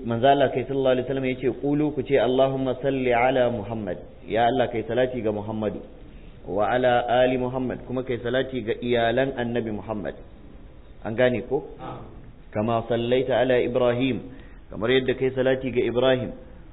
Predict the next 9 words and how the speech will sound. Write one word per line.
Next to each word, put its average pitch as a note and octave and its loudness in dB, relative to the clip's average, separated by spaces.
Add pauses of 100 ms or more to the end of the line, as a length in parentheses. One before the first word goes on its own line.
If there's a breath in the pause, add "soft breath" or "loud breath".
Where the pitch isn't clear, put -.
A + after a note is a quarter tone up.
(240)
"Wa A2 0
ala B2+ 4
ali C3+ 4
Ibrahim," B2 2
kuma B2+ -4
kai C#3 0
salati B2+ 0
ga A#2 2
alayan C3 4